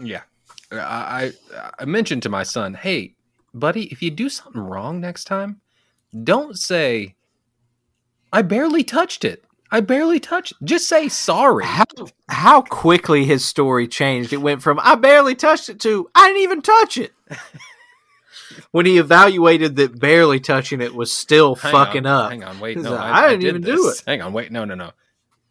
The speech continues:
Speaker 1: I, I, it was a ghost. Bro, you were the only one in the room. What the fuck do you mean?
Speaker 2: Ooh.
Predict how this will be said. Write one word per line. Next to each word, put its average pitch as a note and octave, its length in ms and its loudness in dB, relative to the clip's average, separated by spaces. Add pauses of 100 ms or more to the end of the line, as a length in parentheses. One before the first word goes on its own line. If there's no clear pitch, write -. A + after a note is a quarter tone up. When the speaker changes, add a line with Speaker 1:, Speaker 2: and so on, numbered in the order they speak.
(100)
Speaker 1:
I, G2 200 -10
I, C#3+ 360 -8
it D3 100 -8
was C#3+ 240 -2
a A#2+ 80 -2
ghost. A#2+ 680 -2 (920)
Bro, F3 220 -2
you E3 100 0
were G3 60 -4
the - 100 -2
only D3+ 180 2
one D#3+ 140 2
in C#3+ 60 -4
the A#2+ 100 0
room. B2+ 460 2
What - 100 -4
the - 60 -4
fuck - 260 -4
do C3+ 60 -6
you G#2+ 120 -6
mean? G#2 560 -8 (380)
Speaker 2:
Ooh. F#3 1500 -2